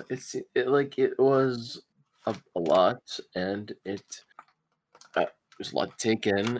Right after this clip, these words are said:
and, yeah, there wa-, I, I had speci-, uh, <laughs> fuck. <laughs> This episode really screwed my brain 'cause I was just, like, trying to follow along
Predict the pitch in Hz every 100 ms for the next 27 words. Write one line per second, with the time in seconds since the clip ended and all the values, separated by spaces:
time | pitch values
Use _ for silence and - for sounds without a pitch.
0 | - 101 104 101 101 101 - _ - -
1 | - _ _ _ _ _ - 104 135 110
2 | 65 - - - _ 101 95 - 98 -
3 | 104 117 117 - - - - 110 - 107
4 | - - 95 85 82 101 - _ _ _
5 | _ - - _ - - 90 - - -
6 | - - - 139 147 101 110 113 - 101
7 | 104 104 - 110 95 95 92 98 95 95
8 | 98 92 92 92 90 92 92 92 92 90
9 | - 90 98 92 90 90